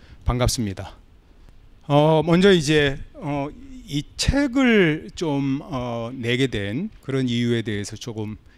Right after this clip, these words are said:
얘기를 해보도록 하겠습니다. 사실은,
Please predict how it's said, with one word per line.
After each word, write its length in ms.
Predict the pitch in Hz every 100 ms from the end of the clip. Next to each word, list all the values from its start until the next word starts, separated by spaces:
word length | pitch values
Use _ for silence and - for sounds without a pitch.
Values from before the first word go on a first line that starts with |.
| - - 117
얘기를 400 | 104 107 104 95
해보도록 440 | 117 113 110 -
하겠습니다. 600 | 127 123 - 107 - 90 - - - - - - - -
사실은, 760 | - 160 160 156 156 156 123